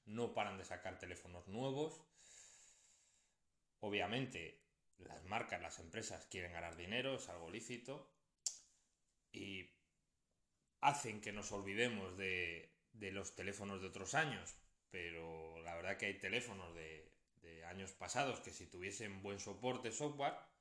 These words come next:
pues serían bestiales. Pero esto no siempre es así. Por eso buscaba un teléfono con línea ocho S, porque, eh, no dependes de la marca,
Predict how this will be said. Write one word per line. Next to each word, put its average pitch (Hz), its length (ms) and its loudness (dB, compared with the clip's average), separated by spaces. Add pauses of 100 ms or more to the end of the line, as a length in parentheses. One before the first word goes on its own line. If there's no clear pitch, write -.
(560)
pues 78 180 -10
serían 87 760 -2
bestiales. 95 720 0 (2000)
Pero 90 280 -4
esto 101 240 -4
no 92 120 -4
siempre 87 300 -6
es - 80 -6
así. 90 400 -2 (160)
Por 110 180 2
eso 120 200 4
buscaba 107 760 2 (180)
un 127 180 -2
teléfono 98 440 0
con 92 160 -4
línea 87 340 -4
ocho 95 180 -2
S, 110 340 0
porque, 82 580 -8 (1200)
eh, 95 280 -6
no 107 360 4
dependes 101 500 2
de 98 60 0
la 98 120 4
marca, 123 580 2